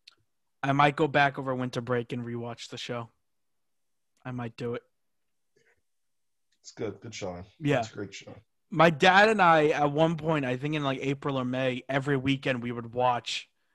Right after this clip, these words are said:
Speaker 1: We started watching The Sopranos <laughs> together. We got, like, eight episodes in, and then that we just get, we just stopped. It just, it, we
Speaker 2: Mm.
Speaker 1: just, they didn't do it one weekend 'cause obviously he works during the week.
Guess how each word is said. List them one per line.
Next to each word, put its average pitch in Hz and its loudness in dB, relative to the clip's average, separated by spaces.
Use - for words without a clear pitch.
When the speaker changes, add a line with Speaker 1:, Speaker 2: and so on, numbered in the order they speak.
Speaker 1:
We 143 0
started 156 6
watching 147 4
The 135 -2
Sopranos 135 -2
<laughs> - -12
together. 139 0
We 139 -2
got, 160 2
like, 147 -4
eight 156 2
episodes 143 0
in, 127 -4
and 156 0
then 147 2
that 143 2
we 139 0
just 135 -6
get, 135 0
we 139 0
just 135 -6
stopped. 120 -6
It 139 -6
just, 131 -12
it, 127 -10
we 131 -6
Speaker 2:
Mm. 110 -8
Speaker 1:
just, 104 -8
they 190 8
didn't 208 8
do 208 10
it 180 4
one 170 4
weekend 135 -4
'cause 147 -2
obviously 143 4
he - 0
works 127 -4
during 123 -6
the 113 -8
week. 120 -10